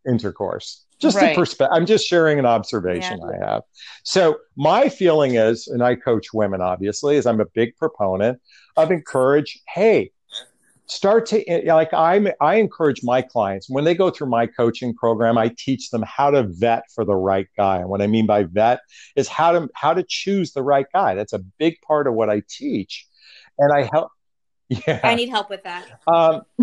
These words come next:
Speaker 1: because the reality is that ninety-nine out of a hundred men you're gonna meet are probably misaligned.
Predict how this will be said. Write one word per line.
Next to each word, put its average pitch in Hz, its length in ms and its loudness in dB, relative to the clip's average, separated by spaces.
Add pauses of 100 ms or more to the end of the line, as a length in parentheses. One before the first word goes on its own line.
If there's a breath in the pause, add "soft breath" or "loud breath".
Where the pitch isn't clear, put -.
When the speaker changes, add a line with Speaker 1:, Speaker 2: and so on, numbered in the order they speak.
Speaker 1:
because 196 520 2
the 170 120 0
reality 208 520 6
is 175 140 2
that 160 100 -4
ninety-nine 180 680 2
out 160 160 2
of 139 80 -2
a 139 60 -2
hundred 147 360 -6
men 143 200 0
you're 127 100 -4
gonna 135 180 -8
meet 165 380 -2
are 156 140 2
probably 180 720 0
misaligned. 135 960 -2